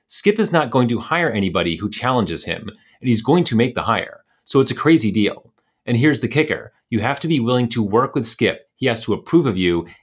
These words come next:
and you have to get up at three thirty in the morning." So, put that all together, Fox will have to find someone who Skip Bayless approves of and doesn't see as a threat,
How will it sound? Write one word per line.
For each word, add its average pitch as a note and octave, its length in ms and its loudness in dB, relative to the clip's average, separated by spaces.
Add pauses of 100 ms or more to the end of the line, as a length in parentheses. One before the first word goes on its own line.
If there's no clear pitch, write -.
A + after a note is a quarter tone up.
(160)
and D3 160 0
you C#3+ 80 0
have A#2+ 160 0
to C3+ 80 -4
get A2 120 2
up G#2 160 0
at G#2+ 80 -6
three G#2 200 -2
thirty F2+ 260 -2
in E2 80 -2
the F2 60 -2
morning." F#2+ 340 0 (340)
So, - 360 -4
put - 140 -2
that D3 120 4
all C3+ 140 2
together, F2 460 0 (160)
Fox C3+ 220 0
will D#3+ 100 2
have C3+ 180 -2
to B2 80 -4
find B2+ 280 0
someone A2+ 260 2
who G#2+ 100 2
Skip D#3+ 260 -2
Bayless D#3+ 300 4
approves A#2 360 -2
of E2 240 0 (300)
and D#3+ 180 2
doesn't C#3 220 2
see A2+ 140 0
as G2+ 100 2
a G2 60 -2
threat, F2 400 0